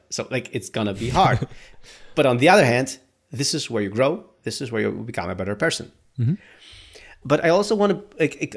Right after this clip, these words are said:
Speaker 1: uh, uh, continue the, this, this, uh, this course of, um, explaining that it's really good to, to, um,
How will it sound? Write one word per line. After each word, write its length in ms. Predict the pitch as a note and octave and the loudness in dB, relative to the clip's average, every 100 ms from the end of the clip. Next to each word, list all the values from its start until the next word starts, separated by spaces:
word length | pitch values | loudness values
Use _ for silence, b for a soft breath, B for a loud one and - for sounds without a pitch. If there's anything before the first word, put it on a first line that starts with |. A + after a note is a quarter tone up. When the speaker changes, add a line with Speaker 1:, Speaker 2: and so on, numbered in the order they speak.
| D#3+ | -2
Speaker 1:
uh, 40 | |
uh, 160 | E3 D#3+ | -2 -2
continue 360 | - D3+ G3 G3 | -2 -2 0 0
the, 140 | E3+ | 0
this, 260 | - D#3+ D3 | -2 -4 -6
this, 300 | D#3+ C#3 - D3+ | -4 -4 -6 -6
uh, 180 | - D#3+ | -2 0
this 180 | C#3+ D3+ | 0 -4
course 320 | - E3+ E3+ | -2 -2 -2
of, 240 | D#3 - - | -4 -8 -6
um, 320 | C3 B2+ G#2+ - B B B B - | -2 -2 -4 -10 B B B B -8
explaining 520 | - - E3+ F#3 D#3+ | -6 0 2 2 2
that 180 | D#3 D3+ | 0 -2
it's 180 | - | -6
really 180 | F3+ F#3 | -4 -4
good 440 | C3 C3 E3+ B2 - - b b b _ _ | -4 2 2 2 -4 -14 b b b _ _
to, 200 | D3+ D#3 - | -2 -2 -2
to, 320 | - D3 D3 D3+ | -2 0 0 -2
um, 240 | C3 A#2+ | -2 -4